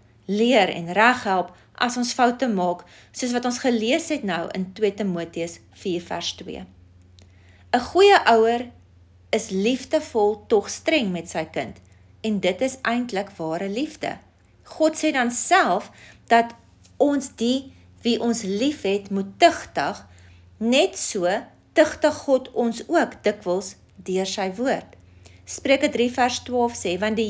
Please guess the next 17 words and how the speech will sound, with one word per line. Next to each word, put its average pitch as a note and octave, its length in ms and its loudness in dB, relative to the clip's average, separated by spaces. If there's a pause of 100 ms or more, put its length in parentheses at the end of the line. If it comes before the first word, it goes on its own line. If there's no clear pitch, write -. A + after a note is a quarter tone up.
(120)
Here E4 320 2
tugtig F#4 460 2
hom G3 220 -2
wat G3+ 200 2
hy G#3 120 2
liefhet, G3 520 -2
ja, A#3+ 500 4 (300)
soos C4 280 0
'n A#3+ 100 0
vader D4+ 520 2
die A#3 120 -4
seun A3+ 600 -2 (340)
in F#3+ 220 -2
wie G3 260 0
hy E3+ 380 -4
behaag C#3 420 -4
het." - 320 -14